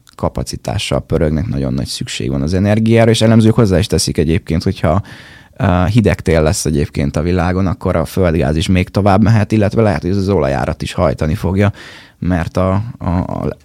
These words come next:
olajégetéssel is lehet ugye elektromos áramot előállítani, és van, aki azt mondja, hogy lehet, hogy erre is szükség lesz, mert, mert az energiaigény az folyamatosan nő és nő.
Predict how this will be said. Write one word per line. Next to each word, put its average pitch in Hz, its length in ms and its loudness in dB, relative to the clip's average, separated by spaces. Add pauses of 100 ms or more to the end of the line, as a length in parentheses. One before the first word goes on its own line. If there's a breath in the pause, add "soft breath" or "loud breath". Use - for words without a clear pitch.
olajégetéssel 92 1040 0
is 85 120 -4
lehet - 320 -2
ugye 82 240 2 (380 soft breath)
elektromos - 580 -4
áramot 71 380 -2
előállítani, 92 520 0
és - 240 -4
van, 104 260 2
aki 90 200 0
azt 98 200 2
mondja, 107 200 2
hogy 101 100 2
lehet, 71 240 -2
hogy 78 120 -4
erre 65 200 -2
is 69 80 -4
szükség - 440 -6
lesz, 85 220 0
mert, 80 380 -4
mert 78 280 -4
az 90 100 -2
energiaigény 69 760 -4
az 90 120 -2
folyamatosan 62 680 -6
nő 60 160 -2
és 57 220 -8
nő. - 200 -10